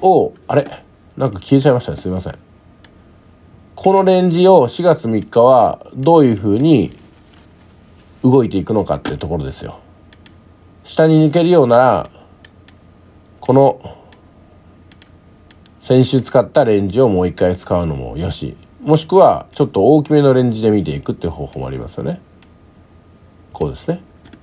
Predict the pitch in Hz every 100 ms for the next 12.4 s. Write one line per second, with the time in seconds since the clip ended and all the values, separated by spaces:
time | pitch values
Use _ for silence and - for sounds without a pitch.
0 | _ _ - 147 143 139 160 202 202 180
1 | 107 - 120 107 101 98 87 73 113 151
2 | - - - - - - _ 92 85 80
3 | 123 104 95 92 131 113 101 117 98 78
4 | 82 110 180 - - _ _ _ _ -
5 | 80 64 80 110 90 69 76 - - -
6 | - _ _ _ _ _ - - - 151
7 | 98 - - - - - _ _ - -
8 | 147 202 269 262 202 104 92 85 95 90
9 | 87 85 82 67 80 - 95 - - -
10 | - _ _ _ _ - 143 156 160 156
11 | 143 147 113 90 90 101 - 95 95 92
12 | 110 170 -